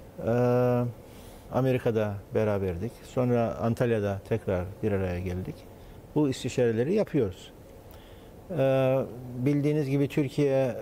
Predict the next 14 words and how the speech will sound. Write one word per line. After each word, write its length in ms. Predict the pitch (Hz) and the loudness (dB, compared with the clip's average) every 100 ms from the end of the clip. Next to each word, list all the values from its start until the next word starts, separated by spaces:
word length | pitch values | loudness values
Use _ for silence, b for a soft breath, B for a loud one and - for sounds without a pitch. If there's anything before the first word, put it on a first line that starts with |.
| - 120 | -6 -2
Cumhuriyeti'nin 840 | 120 127 127 127 123 123 120 123 | 0 2 4 2 2 2 2 2
özellikle 480 | - 117 120 104 120 | 0 2 2 2 0
Dışişleri 400 | 131 123 123 120 | 0 0 2 2
Bakanlığı'nın, 640 | 113 120 110 110 110 107 107 | 2 2 2 4 4 4 2
e, 40 | - - - - - - 92 - - | -2 -12 -14 -14 -12 -8 -6 -6 -6
açıklamalarında 840 | - 127 123 110 107 107 113 120 | -2 -2 0 2 2 2 2 2
bugün 260 | 127 117 101 | 2 2 2
de 120 | 95 98 | 0 -2
bir 100 | 107 | 0
açıklama 520 | 101 95 - 104 98 98 | 0 0 -2 0 2 2
vardı 280 | 98 95 | 2 0
Mevlüt 340 | 95 104 101 101 | 0 0 0 0
Çavuşoğlu 480 | 104 104 104 98 95 | 0 0 0 -2 -2
Bey'den. 280 | 98 127 | -2 -2